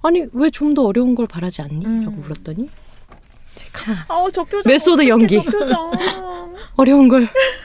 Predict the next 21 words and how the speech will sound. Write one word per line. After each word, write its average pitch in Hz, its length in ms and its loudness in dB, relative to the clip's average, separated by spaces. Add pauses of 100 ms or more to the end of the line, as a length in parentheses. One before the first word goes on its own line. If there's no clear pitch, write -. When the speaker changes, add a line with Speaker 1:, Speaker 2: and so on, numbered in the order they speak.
(100)
Speaker 1:
어려운 285 280 4
걸 262 260 4 (100)
원하지 254 380 4
않는다고? 226 440 4 (320)
그럼 269 220 2
좀 320 180 6
더 285 80 6
어려운 262 260 4
걸 262 100 4
말해볼까?" 247 480 2
하면서 247 340 0
뭐라고 156 280 -2
말하면 156 380 -4 (880)
"네가 185 200 -2
나의 170 240 -2
모든 180 340 2
것이 208 220 0
되어주면 165 460 -6
좋겠어." - 500 -12 (160)
Speaker 2:
음. 277 760 -8 (300)
음. 277 420 -16